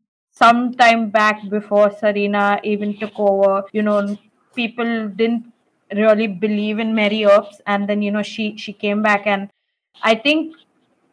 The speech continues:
you know, the development that she's had is, is, is just crazy because obviously we've seen her at United, you know, she's, she does really well and everything. So, you know, to come up and be England's first goalkeeper,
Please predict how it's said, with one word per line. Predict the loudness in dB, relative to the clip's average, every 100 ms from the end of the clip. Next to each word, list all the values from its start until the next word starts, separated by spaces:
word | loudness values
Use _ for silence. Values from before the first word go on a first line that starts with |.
| _ _ -8
you | -4
know, | -4 -2
the | -4
development | -2 -2 2 2 2 -2 -4 0
that | 0
she's | 0 -4 -4
had | -8 0 4 4 2 -2 -2
is, | 0 0 -4 -6
is, | -4 -4 -8 -6
is | -6 -6
just | -10 -12 _
crazy | -6 -4 -2 -4
because | -6 -6 -4
obviously | -4 -4 -6
we've | -4 -6
seen | -4 -2 0
her | 2
at | 0 0
United, | -2 -2 -2 -6 -8
you | -8
know, | -8
she's, | -10 -12 -12
she | -12 -4
does | -2 0
really | -2 -2
well | -2 0 0 -2 -6 -4
and | -2
everything. | -2 -4 -4 -4
So, | -4 -8 -8
you | -8 -4
know, | -2
to | -4
come | 0 2 4
up | 0 2
and | 0 0 -6
be | -4 -4
England's | -2 -2 0 0 -4
first | 2 2 2 0
goalkeeper, | -2 -2 -8